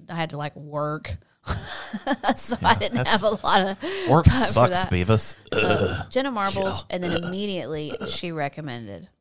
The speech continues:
Speaker 1: Betsy Begonia.
Speaker 2: Yep.
Speaker 1: And she recommended Camp Plantarina, and sh-, and that was just my gateway drug.
Speaker 2: Yep.
Speaker 1: That was my gateway drug
Speaker 2: So from
Speaker 1: into
Speaker 2: there,
Speaker 1: the plant
Speaker 2: you're getting
Speaker 1: community.
Speaker 2: recommend, you're getting recommended to Harley G and other,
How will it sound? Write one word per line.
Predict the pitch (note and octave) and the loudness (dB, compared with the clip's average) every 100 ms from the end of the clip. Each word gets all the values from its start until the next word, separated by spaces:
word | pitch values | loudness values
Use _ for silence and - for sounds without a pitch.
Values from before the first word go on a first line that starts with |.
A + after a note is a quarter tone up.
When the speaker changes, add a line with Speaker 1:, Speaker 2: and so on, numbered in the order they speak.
| _ | _
Speaker 1:
Betsy | E3+ D#3 F#3 | -6 -6 -10
Begonia. | G3 F#3+ F#3 F#3 F#3 F#3 G3 F#3+ _ _ B2+ A#2 | -10 -8 -6 -8 -10 -10 -10 -12 _ _ -16 -14
Speaker 2:
Yep. | - _ _ | -14 _ _
Speaker 1:
And | D3 D3+ | -12 -8
she | D#3 - | -8 -10
recommended | D3 C3 - D3 B2 F#2+ D#2 B1 - - _ _ _ _ _ _ _ _ _ _ _ _ _ | -10 -12 -12 -12 -10 -10 -12 -14 -18 -20 _ _ _ _ _ _ _ _ _ _ _ _ _
Camp | - - - | -16 -14 -14
Plantarina, | - E3 F3 G3 F#3 F3 F3 F#3 - _ _ _ _ _ _ | -12 -8 -8 -6 -6 -4 -4 -6 -12 _ _ _ _ _ _
and | - | -12
sh-, | F3+ - | -10 -8
and | E3+ | -6
that | E3 | -6
was | D#3+ F3 | -6 -8
just | F#3+ - | -8 -6
my | E3+ | -8
gateway | F3 F3 F#3 | -6 -6 -8
drug. | F#3 G3 G#3 F3+ - _ _ - | -6 -6 -6 -8 -14 _ _ -6
Speaker 2:
Yep. | G#2+ - | -6 -2
Speaker 1:
That | D#3+ | -4
was | F3 | -2
my | F#3 F3+ | -4 -6
gateway | F3+ F3+ F3 | -6 -6 -6
drug | F3 F3 | -4 2
Speaker 2:
So | - | 2
from | F3 | 2
Speaker 1:
into | G2 | 4
Speaker 2:
there, | G#2 | 4
Speaker 1:
the | G#2 | 4
plant | G2 | 2
Speaker 2:
you're | |
getting | G2 G2 F2+ | 2 0 2
Speaker 1:
community. | F#2+ F#2+ | 2 2
Speaker 2:
recommend, | F#2+ F#2+ | 0 -2
you're | F2+ | -2
getting | F#2+ G2 G2+ | 0 0 0
recommended | F#2+ F#2+ F#2 F#2 F#2 F2+ | 0 0 0 0 -2 -2
to | F2 | 0
Harley | G2 F#2+ F#2+ | 2 2 0
G | G2 F#2+ F#2+ G2 | -2 -2 0 -2
and | F#2 | 0
other, | F#2 F2+ F#2 | 0 0 -2